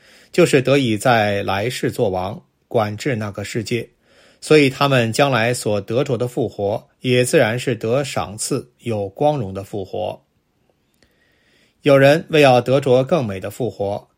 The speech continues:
希伯来十一章三十五节，这里说有的人将来所得着的复活乃是更美的复活，这就是说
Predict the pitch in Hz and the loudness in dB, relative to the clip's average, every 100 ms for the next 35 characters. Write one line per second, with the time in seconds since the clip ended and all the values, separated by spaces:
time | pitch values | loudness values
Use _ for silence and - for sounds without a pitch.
0 | _ _ - 135 127 113 110 127 123 123 | _ _ -6 0 2 2 -2 -6 -6 -4
1 | 117 123 131 - 101 98 98 104 - _ | -6 -6 -6 -8 -12 -14 -12 -12 -12 _
2 | _ _ _ _ _ - 190 151 131 156 | _ _ _ _ _ 0 4 4 4 4
3 | 147 120 123 120 120 135 143 143 120 120 | 4 4 4 4 2 0 0 2 0 -2
4 | 127 113 104 117 127 123 127 - 113 - | -2 -4 -4 -4 -4 -4 -4 -4 -4 -4
5 | 101 113 175 117 113 - 139 113 175 135 | -4 -4 -6 -8 -8 -4 -4 -2 -2 -2
6 | 95 - 104 127 104 98 98 113 _ _ | -6 -10 -8 -8 -6 -6 -6 -8 _ _
7 | - 151 123 107 107 98 139 147 | 0 0 0 -6 -10 -4 0 0